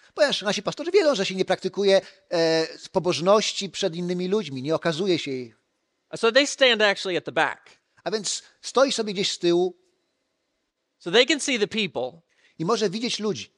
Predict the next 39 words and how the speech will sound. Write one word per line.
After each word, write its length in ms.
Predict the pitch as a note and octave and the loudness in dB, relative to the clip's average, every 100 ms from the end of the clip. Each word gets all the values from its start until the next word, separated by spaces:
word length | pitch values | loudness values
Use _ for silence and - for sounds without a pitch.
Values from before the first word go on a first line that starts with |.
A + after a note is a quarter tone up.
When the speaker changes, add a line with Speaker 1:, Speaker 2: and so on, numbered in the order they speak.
| _ _ _ _ _ _ _ _ _ | _ _ _ _ _ _ _ _ _
Speaker 2:
And 220 | C#3+ D3+ | -10 -2
they 220 | D#3 B3+ | 4 4
know 260 | B3+ F#3 D#3 | 4 0 0
the 60 | D3+ | -4
people 300 | F#3+ F3 D#3+ | -6 -4 -4
know 180 | D#3+ D3 | -4 -2
where 120 | C3 | -4
they 240 | D3+ C3+ | -4 -6
are. 240 | B2 - _ _ _ _ _ _ | -8 -14 _ _ _ _ _ _
Speaker 1:
I, 280 | G3 G#3 G3+ - | 0 2 2 -2
e, 60 | |
e, 140 | D#3 D3+ F#3 - - - - _ - | -8 -8 -12 -18 -20 -20 -20 _ 0
on 240 | G3 B3+ | 0 2
wie, 240 | G#3 A#3+ | 4 4
że 120 | F#3 G3 | 6 2
ludzie 240 | G3 F#3+ | 2 4
wiedzą, 220 | F#3 F#3 | 4 4
gdzie 180 | D#3 F3+ | 2 0
on 80 | F3+ | 2
jest. 320 | F3+ G3+ - | 0 -2 -12
Speaker 2:
I 40 | F3+ _ _ _ _ _ - | -20 _ _ _ _ _ 0
mean, 120 | A#3 | 2
everybody 460 | A3+ A#3+ B3 G#3 G3 | 4 4 4 4 4
loves 640 | F3 E3+ D#3 B2+ - - _ _ _ _ - | 4 4 4 -2 -12 -14 _ _ _ _ -8
this 180 | D3 | -6
guy. 340 | - B2+ G#2 D3+ _ _ _ _ | -4 -6 -6 -14 _ _ _ _
Speaker 1:
I 60 | F3 | -4
wszyscy 300 | - B3+ - | 0 0 -2
kochają 320 | F3 G3 F3+ | 0 2 2
tego, 200 | E3 C3+ - - _ | 0 -10 -14 -18 _
tego 240 | - C#3+ D3+ | -10 -4 -6
człowieka. 520 | - D3 C#3+ A#2 A#2+ - - - _ E3+ | -4 -8 -8 -12 -16 -18 -20 -20 _ -2
Speaker 2:
This 140 | G3+ - | -2 2
guy 200 | A#3 G#3 | 4 4
is 140 | E3+ | 2
well 380 | D#3 F3+ F#3+ F#3+ | 0 2 4 4
known 480 | F3+ F3 F3 D#3+ C#3+ | 2 0 2 0 -6
to 140 | - | -12
be 380 | D3 E3 D3 C3+ | -4 -2 -2 -8